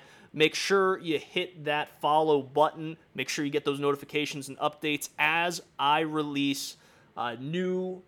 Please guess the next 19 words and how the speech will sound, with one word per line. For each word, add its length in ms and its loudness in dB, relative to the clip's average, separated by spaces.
information, 1000 -2
new 180 -4
podcasts. 960 -2
I 100 -2
love 300 4
just 200 -6
being 180 -2
able 160 0
to 80 -4
sit 220 -6
and 100 -16
talk 280 -2
to 120 -10
you 80 -4
guys. 380 0
You 80 -8
guys 200 -2
have 160 -14
been 280 -8